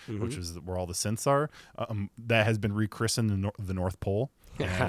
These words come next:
Speaker 1: That's
Speaker 2: um,
Speaker 1: great.
Speaker 2: that, the tree will live on forever. It looks great.
Speaker 1: That's
Speaker 2: Uh,
Speaker 1: fantastic, man.
Speaker 2: yeah, I just had a nice little Christmas spirit Facebook swap, and I wanted to call it out. You know, the c-, Facebook isn't all bad.
Speaker 1: And I love the restringing the guitar. How did that go? Did, was it a smooth
Speaker 2: Oh, she,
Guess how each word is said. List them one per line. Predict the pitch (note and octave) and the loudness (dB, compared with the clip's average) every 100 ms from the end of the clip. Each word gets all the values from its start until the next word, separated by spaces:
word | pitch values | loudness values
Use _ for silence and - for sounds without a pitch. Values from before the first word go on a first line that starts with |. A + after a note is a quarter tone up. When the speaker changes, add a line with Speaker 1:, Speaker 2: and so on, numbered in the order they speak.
| F#2 | 0
Speaker 1:
That's | F2 F2+ F2 | -2 0 0
Speaker 2:
um, | E2+ | 0
Speaker 1:
great. | E2+ F2 | -2 -2
Speaker 2:
that, | F#2 E2 | -2 0
the | F#2 | -2
tree | - G#2 | 2 2
will | F#2+ F#2 | 4 4
live | F2+ F2 | 4 2
on | E2 E2 | 2 0
forever. | E2 D#2+ D#2 | 0 0 0
It | E2 | 0
looks | F2+ E2+ | 0 0
great. | - D2+ - | -4 -6 -4
Speaker 1:
That's | B2 - | -4 -4
Speaker 2:
Uh, | A2 | -8
Speaker 1:
fantastic, | D#2 - C#3+ E2+ - - | -8 -2 -2 -2 -6 -4
man. | - | 6
Speaker 2:
yeah, | F#4+ | 8
I | E4 | 8
just | D3+ B3 | 8 6
had | C#4 | 6
a | |
nice | C#4 C#4 | 6 6
little | B3 | 2
Christmas | - A3+ G#3+ - | 2 0 2 -2
spirit | - G3+ - | 0 0 0
Facebook | F#3+ - A2 | -2 -2 -2
swap, | - F#2+ F#2+ | 2 2 2
and | G2 | 0
I | |
wanted | G2+ G2 | 2 0
to | |
call | F#2+ G#2 G2 | 0 2 4
it | G2+ | 4
out. | G#2+ - | 4 2
You | F#2+ | 0
know, | F#2 | -2
the | F#2+ | -2
c-, | G2+ - - | -4 -6 -2
Facebook | B2+ - C3 | 0 0 -2
isn't | G#2 G#2+ G2+ | 0 0 0
all | F#2+ | 0
bad. | E2+ D2+ D2+ - - | 0 -4 -6 -14 2
Speaker 1:
And | D3 | 10
I | D#3+ | 12
love | D#3 F3 E3 | 12 10 8
the | |
restringing | D#3 D#3 - D3+ C#3 | 4 4 2 0 0
the | C3 | -2
guitar. | A2+ - C#3+ F#2 | -2 -2 0 0
How | G#2+ | -2
did | G#2+ | -2
that | G#2+ F2+ | -4 -2
go? | G#2 E2+ | -4 -4
Did, | E2 E2+ | -6 -8
was | F#2 | -8
it | E2 | -4
a | |
smooth | - F2+ | -6 2
Speaker 2:
Oh, | C#3 | 4
she, | B2+ - E3 F3 | 6 6 6 6